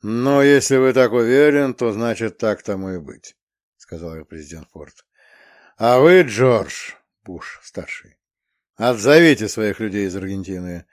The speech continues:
Не хотелось бы, чтобы их забрызгало тем, что останется от генерала Хорхе Виделы после того, как за переворот на него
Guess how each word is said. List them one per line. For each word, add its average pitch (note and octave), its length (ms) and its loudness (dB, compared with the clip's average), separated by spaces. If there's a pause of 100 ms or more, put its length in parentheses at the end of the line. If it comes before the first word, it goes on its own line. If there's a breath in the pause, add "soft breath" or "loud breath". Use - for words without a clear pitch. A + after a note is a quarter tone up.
(440 soft breath)
Не C3 140 -2
хотелось C#3+ 680 4
бы, G#2+ 160 -4
чтобы C3 400 0
их B2 220 -2
забрызгало A2 880 -2
тем, C3+ 400 0 (400 soft breath)
что C#3+ 280 2
останется C3+ 640 2
от A2 60 -2
генерала B2 580 2
Хорхе A2+ 540 -4
Виделы G#2 640 -4 (420 soft breath)
после B2 240 -2
того, C3+ 300 4
как A2+ 240 0
за G#2 160 -6
переворот A#2+ 680 2
на B2+ 160 -6
него A#2+ 440 0